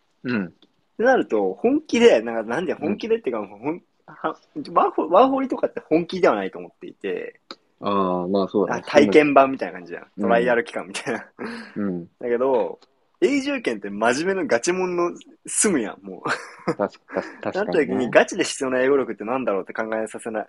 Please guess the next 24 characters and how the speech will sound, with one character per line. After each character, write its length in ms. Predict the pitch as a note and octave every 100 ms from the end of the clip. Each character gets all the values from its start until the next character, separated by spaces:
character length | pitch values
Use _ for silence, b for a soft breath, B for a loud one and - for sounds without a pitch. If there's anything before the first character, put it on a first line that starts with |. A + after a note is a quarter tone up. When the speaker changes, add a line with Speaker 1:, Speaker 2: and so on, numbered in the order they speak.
| _
Speaker 2:
か-、 120 | - -
考 260 | - B2+ B2
え 120 | B2
さ 180 | - B2
せ 380 | - B2 B2 A#2+
直 340 | A#2 A#2 A#2 _ _ _ _ _ _
さ 140 | - B2+
れ 100 | F#2
て。 460 | - F2+ D#2+ E2 _ _ _ _
Speaker 1:
う 80 | G2+
ん。 240 | G2 E2+ F2 -
Speaker 2:
う 40 |
ん、 120 | G2
ま 80 | E2+
あ 20 |
い 40 | -
い 20 |
や。 100 | - B B B B _ -
な 120 | F#3
っ 60 | A3+
た 80 | F#3
時 160 | C3
に、 320 | A#2 A2+ G#2 F2 - _ _ -
や-、 180 | -